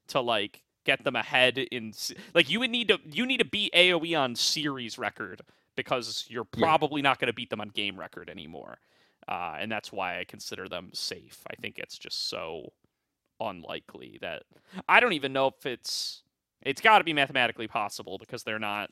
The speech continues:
Speaker 1: highlighted in green, and I trust the people who edit the wiki over anybody else. Um,
Speaker 2: True.
Speaker 1: but
Speaker 2: Also,
Speaker 1: it just,
Speaker 2: we're
Speaker 1: it's
Speaker 2: pretty
Speaker 1: so
Speaker 2: much
Speaker 1: hard. Like,
Speaker 2: discarding
Speaker 1: so
Speaker 2: Mirage,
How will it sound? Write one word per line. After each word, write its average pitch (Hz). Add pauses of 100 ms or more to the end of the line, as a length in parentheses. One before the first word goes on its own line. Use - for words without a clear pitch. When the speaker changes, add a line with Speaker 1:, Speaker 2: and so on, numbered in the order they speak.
Speaker 1:
highlighted 113
in 107
green, 104
and 110
I 110
trust -
the 120
people -
who 117
edit 107
the 104
wiki 107 (160)
over 110
anybody 104
else. 104 (540)
Um, 104 (240)
Speaker 2:
True. 98 (320)
Speaker 1:
but 107 (360)
Speaker 2:
Also, 170 (320)
Speaker 1:
it 180
just, 156
Speaker 2:
we're 220
Speaker 1:
it's -
Speaker 2:
pretty 226
Speaker 1:
so 277
Speaker 2:
much -
Speaker 1:
hard. 175
Like, 110
Speaker 2:
discarding 143
Speaker 1:
so 175
Speaker 2:
Mirage, 233